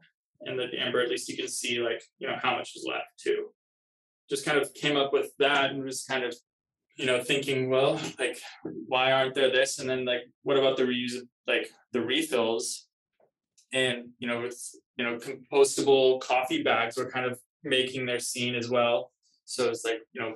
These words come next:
why can't people just buy these refills in compostable packets and pour it back in? You know, that whole, like, loop system that was, you know, still, still a growing industry. I don't think anyone's really nailed it down yet. There's a lot of people that have,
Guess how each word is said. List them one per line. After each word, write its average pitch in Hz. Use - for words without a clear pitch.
why 123
can't 147
people 139
just 131
buy 120
these 120
refills 123
in -
compostable -
packets -
and 113
pour 120
it 117
back 110
in? 117
You 117
know, 117
that 120
whole, 123
like, 123
loop 127
system 113
that 117
was, 110
you -
know, 107
still, 135
still 127
a 117
growing 113
industry. 110
I -
don't 123
think 123
anyone's 113
really 123
nailed 113
it 110
down 120
yet. 113
There's 117
a 117
lot 110
of -
people 117
that 110
have, 104